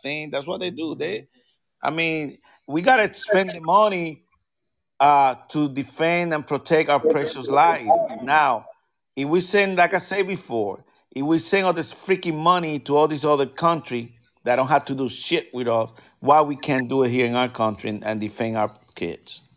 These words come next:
Speaker 2: That's right. You know why he, he went on this rampage, right?
Speaker 1: Why, Shannon?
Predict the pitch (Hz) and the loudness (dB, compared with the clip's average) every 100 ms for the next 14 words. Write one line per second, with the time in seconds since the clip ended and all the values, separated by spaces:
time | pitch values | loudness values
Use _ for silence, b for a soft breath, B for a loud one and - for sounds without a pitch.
0 | _ _ 101 _ - - 98 110 _ _ | _ _ _ _ -20 -20 -20 _ _ _
1 | _ - _ _ _ _ b b b b | _ -20 _ _ _ _ b b b b
2 | b b b _ 180 180 185 202 170 190 | b b b _ -12 -8 -4 -2 -2 -4
3 | 233 220 170 151 - 175 160 156 143 117 | -4 -4 -6 -10 -12 -10 -8 -10 -12 -16
4 | - _ _ _ 135 156 139 156 196 226 | -20 _ _ _ -14 -14 -12 -10 -8 -8
5 | 165 127 - 139 127 123 131 113 123 117 | -8 -12 -12 -14 -12 -10 -10 -10 -12 -10
6 | 135 165 - _ _ _ _ _ _ _ | -12 -14 -20 _ _ _ _ _ _ _
7 | _ _ _ _ _ _ _ _ _ _ | _ _ _ _ _ _ _ _ _ _
8 | _ _ _ _ _ - 139 131 110 - | _ _ _ _ _ -2 2 2 2 -6
9 | 117 110 104 | -8 -10 -14